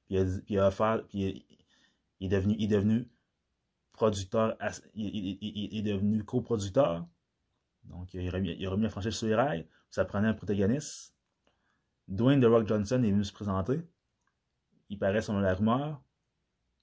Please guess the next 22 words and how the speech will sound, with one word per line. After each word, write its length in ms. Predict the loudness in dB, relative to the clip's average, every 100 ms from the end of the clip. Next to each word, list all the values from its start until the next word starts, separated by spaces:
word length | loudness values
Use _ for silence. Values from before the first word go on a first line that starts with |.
| _ _ -16
mais 120 | -4
il 40 | 0
y 40 |
avait, 160 | 0 0
mais 100 | -2
il 40 |
y 60 | 2
avait 120 | 2
pas 120 | 2
de 40 | -2
physique 240 | -2 -4
dans, 180 | -2 -4 -6
mais, 100 | -8
mais 340 | -4 -2 -4 _ _ _ _ _ -6
avec 340 | -6 -4 -4
son 140 | -4
phys-, 220 | -4 -4 0
avec 200 | 0 0
son 100 | -6
physique, 500 | -4 -2 -2 -4 -6
euh, 140 | -6
que, 320 | -4 -4 -6